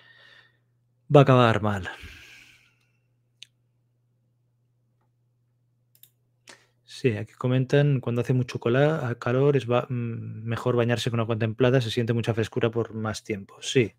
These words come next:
sí, sí, mejor no, que no sea agua muy fría. Aunque, aunque bueno, aunque a-, apetezca, ¿no? Con agua fría. Pero mejor no exagerar, ¿no?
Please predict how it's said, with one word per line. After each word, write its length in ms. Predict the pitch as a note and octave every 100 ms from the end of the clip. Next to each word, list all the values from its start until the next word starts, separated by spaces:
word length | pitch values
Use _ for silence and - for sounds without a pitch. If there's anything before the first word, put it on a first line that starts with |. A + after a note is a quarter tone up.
| _
sí, 120 | _ -
sí, 140 | B2
mejor 320 | A2 - B2+
no, 200 | B2+ A#2+ - - - - _
que 100 | -
no 80 | A#2+
sea 160 | - A#2+
agua 140 | A2+
muy 140 | A2 G2
fría. 420 | - G#2+ G2 F#2 - _ _ _ _ _ _ _ _ _ _ _ _
Aunque, 720 | - B2 - _ _ A2+ G#2+ A2 - -
aunque 220 | A2 F#2+
bueno, 240 | A2 D3+ G2
aunque 180 | A2 A2
a-, 200 | A2 A2
apetezca, 520 | - - D3 - F#2+
¿no? 400 | A#2 D3+ A2+ -
Con 160 | _ A#2
agua 200 | A2 A2
fría. 360 | C#3+ B2 G#2 - _ _ _ _ _ _ _ - _ _ - _ _ _ _ _
Pero 160 | B2
mejor 420 | A#2 A2+ - B2 A#2
no 180 | A2+
exagerar, 640 | G#2+ - G#2+ G2+ F#2+ F#2+ -
¿no? 240 | A#2+